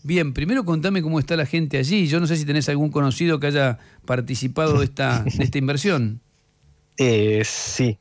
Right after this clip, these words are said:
Speaker 2: eh, conocidos, este, en todos los niveles.
Speaker 1: ¿Familiares
Speaker 2: Eh, a
Speaker 1: también?
Speaker 2: nivel fami-, sí, a nivel familiar, a nivel amigos, a nivel, en, en todos los niveles hay algún conocido porque, como vos recién decías, este, efectivamente tenés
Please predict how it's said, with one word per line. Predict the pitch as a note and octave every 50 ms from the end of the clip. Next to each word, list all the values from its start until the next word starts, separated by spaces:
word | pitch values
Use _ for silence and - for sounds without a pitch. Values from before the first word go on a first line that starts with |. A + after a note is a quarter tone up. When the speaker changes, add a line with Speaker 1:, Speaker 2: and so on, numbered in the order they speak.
| _ _ _ _
Speaker 2:
eh, | A#2 A2
conocidos, | G#2 - A#2 A2 A2+ A2 - - C3 C3+ C3+ C3+ C3+ C3+ C3 C3+ B2+ A#2+ - -
este, | - G#2+ A2 G#2+ - - A#2 G#2+ G#2 G#2 G#2 G#2 G2+ G2+ G2 G2+ - - - A2 - A2+
en | A2+ G#2+ G#2 G2+ A2
todos | - C3 C3 B2+ A#2+
los | A#2 A2 A#2
niveles. | A2+ A#2 A#2+ A2+ G#2+ G#2 G2+ G#2 - - _
Speaker 1:
¿Familiares | - - C3+ C3+ C#3 D3 E3+ F#3+ F#3+ F3+ D3+
Speaker 2:
Eh, |
a | -
Speaker 1:
también? | - G3 - G#2+ A2
Speaker 2:
nivel | A2 A#2 B2 A#2+ A#2
fami-, | - C3 A#2+ B2 B2+ C3 A2 -
sí, | - - B2 A#2+ B2 A#2+
a | A2+
nivel | A2 A2+ A#2
familiar, | A2+ - A2+ A2 A2+ B2 B2 B2+ B2
a | A#2
nivel | A2 G#2+ A2 A2+ A2+ A#2
amigos, | A2 A2 A#2 A#2+ B2 B2 A#2+ A#2+ A#2 G#2+ -
a | G#2+
nivel, | G#2+ A2 A2 A2 A2 G#2
en, | G#2+ G#2+ G2+ -
en | A2+ A2
todos | C3 C3+ C3
los | B2+ A#2+
niveles | A#2 A#2+ A#2+ B2 C3 B2+ B2 A#2 - A#2
hay | A2+ A2+
algún | A2 A2 G#2+ A2 A2
conocido | A2 A2 A2 A2 G#2+ B2 C3 C3 B2
porque, | G#2+ A2+ A2 G#2+ G#2 G#2 A2 A2 G#2+ G2+ - - - - - - - - _
como | - A#2 A#2
vos | B2 C#3 C#3+ C#3+
recién | C3+ B2 D3 C#3 C3+
decías, | C3 B2+ A#2+ - D3 D3 D3 C#3+ D3+ D#3 - - -
este, | B2 A2 - - - G#2+ G#2 G#2 G2+ F2+ G2+
efectivamente | G#2 - - G#2+ G2+ A#2 B2 A#2+ A#2 A#2 B2 C3 C3+ B2+ C#3+ C3
tenés | A2 - A2+ G#2+ A2+ B2 B2 A#2+